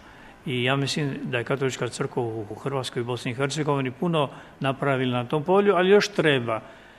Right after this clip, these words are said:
i popisati sve mučenike, sve žrtve fašizma, nacizma i komunizma i također izabrati one koji su i u tim trenucima pokazali ljubav prema neprijatelju i koji mogu biti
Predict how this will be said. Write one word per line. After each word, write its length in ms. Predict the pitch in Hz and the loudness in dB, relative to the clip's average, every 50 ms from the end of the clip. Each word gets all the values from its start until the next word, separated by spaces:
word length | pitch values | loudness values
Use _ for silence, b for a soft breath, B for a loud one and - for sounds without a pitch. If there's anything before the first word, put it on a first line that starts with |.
| B B B - | B B B -4
i 100 | 165 151 | -2 2
popisati 960 | - 196 147 - - 147 147 139 147 151 139 147 - 143 131 127 127 - - - | 2 2 2 2 2 2 2 4 2 2 0 0 0 -2 0 0 -2 -4 -4 -6
sve 320 | - - 156 147 143 131 | -6 0 2 2 2 2
mučenike, 680 | 131 127 131 131 - 170 170 170 170 170 165 - 156 139 | 2 -2 -2 -2 -2 -2 0 0 0 -2 0 0 0 0
sve 200 | - - 156 143 | 2 4 2 4
žrtve 540 | 131 117 123 151 143 143 - - 165 170 165 - - | 4 6 4 4 2 2 -2 -2 -2 -2 -2 -2 -10
fašizma, 720 | - - 127 - - - 143 143 151 151 143 143 135 131 127 - - | -6 -6 -4 -4 -2 -2 -4 -4 -4 -2 0 0 0 0 -2 -6 -6
nacizma 580 | 143 131 131 127 - - 147 143 139 139 127 123 | -4 -4 -2 -2 0 -2 0 0 0 0 0 -2
i 40 | |
komunizma 800 | 117 - - 123 123 120 123 139 165 180 175 180 190 190 185 180 B B B B B - - | -2 -2 -4 -4 -2 -2 -2 0 0 0 0 0 2 0 0 0 B B B B B -8 -4
i 100 | - 165 | -4 0
također 460 | 156 196 180 180 180 190 175 185 190 | 2 2 2 4 4 2 4 4 2
izabrati 540 | 175 151 151 170 175 170 180 175 170 - 151 | 2 4 4 4 4 4 2 0 2 2 0
one 240 | 151 160 160 160 151 | 0 2 0 -2 -2
koji 240 | 143 143 135 135 123 | 0 2 2 2 0
su 440 | - - - 135 131 127 120 127 - - - - - - - - 202 | -2 -4 -2 0 2 2 0 -2 -4 -8 -16 -20 -20 -20 -6 0 4
i 100 | 208 208 | 4 4
u 40 | |
tim 260 | 202 - 185 175 165 147 - - | 6 6 4 2 2 0 -4 -4
trenucima 640 | - 143 147 143 147 151 151 147 - 156 147 139 | -2 0 2 2 2 2 2 2 0 2 2 2
pokazali 580 | 123 135 131 117 139 143 147 139 147 143 131 123 | 2 0 -4 0 2 2 4 4 2 0 0 0
ljubav 440 | 123 135 156 160 156 147 131 120 - | 0 0 0 2 2 0 0 0 -2
prema 260 | - 135 139 143 160 | -4 -2 0 0 0
neprijatelju 840 | 175 151 135 135 131 - 151 156 151 - - 156 147 143 139 139 127 B B B B B B B B | 0 2 0 0 0 0 0 0 0 0 0 0 2 2 0 -2 -4 B B B B B B B B
i 120 | - 131 123 | -4 -4 -4
koji 480 | - 147 139 135 131 131 120 117 117 - | 0 2 4 4 4 4 2 0 -2 -4
mogu 360 | - 139 139 160 165 147 147 131 | -4 4 4 4 4 4 0 0
biti 460 | 123 147 143 143 - 131 123 120 | 0 -2 -2 0 0 0 0 0